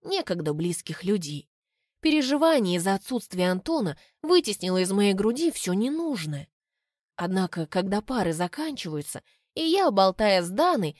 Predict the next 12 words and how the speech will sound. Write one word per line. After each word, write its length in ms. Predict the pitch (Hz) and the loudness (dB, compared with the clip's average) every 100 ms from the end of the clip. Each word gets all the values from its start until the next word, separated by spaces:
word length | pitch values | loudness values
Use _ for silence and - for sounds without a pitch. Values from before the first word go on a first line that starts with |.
| _ - | _ -10
которая 360 | 165 170 180 | -2 0 2
никак 380 | 220 302 226 151 | 0 0 -2 0
не 120 | 175 | 0
может 320 | 202 180 160 | 2 0 -2
найти 300 | 170 175 - | -6 -6 -4
в 100 | 170 | -2
интернете 560 | 165 180 196 190 - 170 | -2 -2 0 0 0 0
элитный 360 | 214 190 165 156 | 2 -2 -4 0
курорт 440 | 202 233 175 - - _ - | 2 4 2 -2 -16 _ -8
с 80 | |
названием 560 | 233 233 214 190 175 160 | -2 0 4 4 2 2
«Бадуны», 640 | 240 196 147 139 185 339 | 2 2 -2 -2 -2 -2